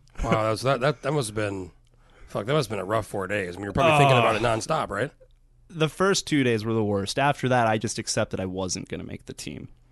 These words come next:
Speaker 2: Just, that's how life
Speaker 1: Was it
Speaker 2: I feel
Speaker 1: different for the
Speaker 2: works.
Speaker 1: Pyeongchang? Was that a different, different process?
Speaker 2: Yeah, there was a different process. Um, we, we knew we had enough quota spots. We weren't gonna get bumped. And so it was a battle, um, between me and one other rider for the fourth spot again. Um,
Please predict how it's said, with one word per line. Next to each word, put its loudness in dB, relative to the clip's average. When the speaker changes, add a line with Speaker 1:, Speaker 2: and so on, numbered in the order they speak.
Speaker 2:
Just, -2
that's 2
how 2
life -4
Speaker 1:
Was 2
it 2
Speaker 2:
I 0
feel 4
Speaker 1:
different 4
for 4
the 2
Speaker 2:
works. 0
Speaker 1:
Pyeongchang? 4
Was 0
that -2
a -4
different, -4
different -6
process? -4
Speaker 2:
Yeah, 4
there 4
was 2
a -4
different 0
process. 0
Um, -6
we, 0
we 0
knew 4
we 2
had 2
enough -2
quota -4
spots. -4
We -2
weren't -2
gonna -2
get -4
bumped. -4
And -2
so 2
it 0
was 2
a -2
battle, 0
um, -4
between -6
me -2
and -2
one 0
other 0
rider -2
for 2
the 2
fourth -4
spot -2
again. -2
Um, 0